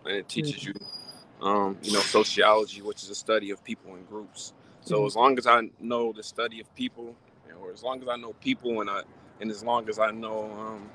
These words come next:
Speaker 1: you know, how to influence, how to, how to advertise,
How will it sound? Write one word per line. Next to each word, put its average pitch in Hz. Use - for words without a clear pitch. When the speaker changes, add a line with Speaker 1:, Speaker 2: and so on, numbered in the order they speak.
Speaker 1:
you 117
know, 113
how 113
to 110
influence, 113
how 110
to, 98
how 107
to -
advertise, 107